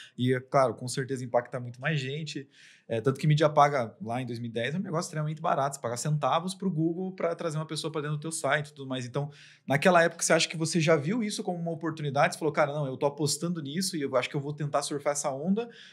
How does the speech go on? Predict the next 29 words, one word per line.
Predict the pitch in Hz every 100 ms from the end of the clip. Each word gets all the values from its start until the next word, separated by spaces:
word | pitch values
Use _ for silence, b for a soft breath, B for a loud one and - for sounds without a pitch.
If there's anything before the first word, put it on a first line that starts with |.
| B
Esse | 135 151
reposicionamento | 165 160 170 180 165 165 170
veio | 143 156 165
mais | 151 165
de | 160
uma | 160
necessidade | 160 151 - 147 147 135
interna? | 123 147 196 185
Por | - 160
que | 202
que | 190
você | 185 190
mudou | 170 147 147
um | 160
pouco | 151 151
mais | 143 139 143
a |
tua, | 147 139
a |
tua | -
questão | 147 139 151
pra | 147
comunicação | 147 147 147 147 127 - 160 151 B B 127
lá | 139
em | 147
dois | 139
mil | 143
e |
dez? | 123 107 95 -